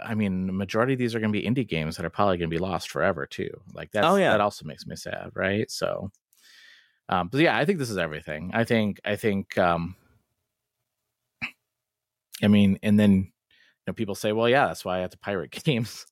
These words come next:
Speaker 1: And I don't know
Speaker 2: Yeah.
Speaker 1: if that's the right answer either. I'm just, you know,
Speaker 2: It
Speaker 1: like, I can't play it normally because I
Speaker 2: <laughs>
Speaker 1: can't get it anywhere else. So, um,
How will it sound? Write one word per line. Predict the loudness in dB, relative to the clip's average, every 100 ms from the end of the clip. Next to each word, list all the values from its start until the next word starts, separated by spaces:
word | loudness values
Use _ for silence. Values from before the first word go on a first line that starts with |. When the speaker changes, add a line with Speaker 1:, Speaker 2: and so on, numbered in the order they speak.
| _ _
Speaker 1:
And | -2
I | 4
don't | 6
know |
Speaker 2:
Yeah. | 6
Speaker 1:
if | 6
that's | 4 2
the | 4
right | 6
answer | 4 2 2 0
either. | 2 0 -2 -6
I'm | -6 -6
just, | -8 -8 -14 -20 -20 _ _ 0
you | 2
know, | 2
Speaker 2:
It | -2
Speaker 1:
like, | -2 0
I | 2
can't | 2 0
play | 2 4 4
it | 2 2
normally | 2 4 2 2
because | 0 0 0
I |
Speaker 2:
<laughs> | 0
Speaker 1:
can't | -2 0
get | 2 2
it |
anywhere | 2 -2 -4
else. | -6 -6
So, | -6 -4 -4 -6 _ _ _ _ 0
um, | 2 2 0 -6 -12 -14